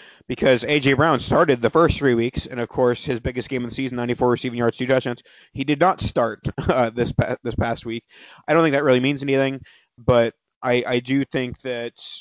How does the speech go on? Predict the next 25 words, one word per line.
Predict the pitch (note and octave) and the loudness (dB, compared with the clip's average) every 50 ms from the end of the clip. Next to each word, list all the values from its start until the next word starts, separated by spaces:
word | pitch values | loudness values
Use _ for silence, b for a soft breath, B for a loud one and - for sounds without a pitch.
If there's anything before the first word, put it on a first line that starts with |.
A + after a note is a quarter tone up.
| - _ _ _ _ _ | -20 _ _ _ _ _
more | C#3+ C3+ C3+ D3 D#3+ E3 | -14 -6 -2 0 0 0
so | C3 - E3+ D3+ | 2 2 2 2
than | A#2+ C3 D3 C3+ C3 B2+ | 4 2 0 0 0 -2
Evans | - C3+ C3 C3 B2+ A#2+ A2+ | -2 -2 0 0 -2 -4 0
Godwin, | - C#3 D#3+ F3 C#3+ C3+ | 2 4 4 4 4 4
I | B2 | 2
think | C3 C3+ B2 A#2+ | 2 0 0 0
they | C#3 D3 | 0 2
are | D3 D#3 D3 C3 | 4 6 6 6
a | A#2+ A#2+ | 6 6
one | A#2+ B2 B2+ B2+ B2 | 6 4 4 4 4
A, | B2 A#2+ A#2+ | 4 4 4
one, | A#2+ B2 A#2+ B2 - | 2 2 0 -2 -2
one | - C3 B2 A#2+ A2+ | 0 0 0 2 2
B, | B2 A#2+ A#2+ A#2+ A#2+ - B B B B B B B B | 0 0 0 0 -2 -6 B B B B B B B B
and | - C3+ C3 C3 B2+ A#2+ A#2+ A#2+ A#2 A2+ - | -2 0 2 2 2 2 2 2 0 -2 0
I, | B2+ B2+ C3+ C3+ C3 B2+ B2+ - - _ _ _ | 2 4 4 6 4 4 2 0 -6 _ _ _
I | - B2+ C3 C3 | 2 2 2 2
lean | B2+ C#3+ C#3+ C#3+ C3 | 2 0 -2 -2 -4
slightly | A#2+ - - C3+ C3+ C3+ - C3+ A#2 | -6 -8 -8 -8 -8 -8 -10 -14 -16
towards | - - - B2+ B2 B2 A#2+ A#2+ A#2 A#2+ - - - - - _ _ _ _ _ _ _ _ _ _ | -12 -10 -6 -4 -2 -2 -4 -6 -8 _ -20 -20 -20 -20 -20 _ _ _ _ _ _ _ _ _ _
Brown | C#3+ _ C#3+ C#3+ C#3+ D#3 | -8 _ -2 0 0 0
right | D#3 B2+ A#2+ | -2 -4 -8
now, | A#2+ A#2 A2+ A2 | -10 -10 -12 -8
personally, | - - C3 C3 - B2+ A#2 A#2 B2+ C3 | -6 -6 -8 -6 -8 -10 -10 -10 -12 -14